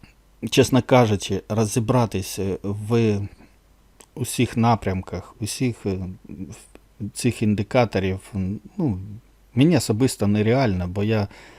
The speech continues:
не маю на це часу. Їх дуже багато, і для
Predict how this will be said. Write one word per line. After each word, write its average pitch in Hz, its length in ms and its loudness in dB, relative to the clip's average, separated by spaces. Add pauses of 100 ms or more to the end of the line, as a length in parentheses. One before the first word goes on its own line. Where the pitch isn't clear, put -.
(340)
не 117 140 4
маю 104 320 6
на 92 160 -2
це 110 400 0
часу. 85 520 -4 (100)
Їх 104 200 -2
дуже 104 320 0
багато, 95 560 -2
і 92 220 -6 (1000)
для 107 500 2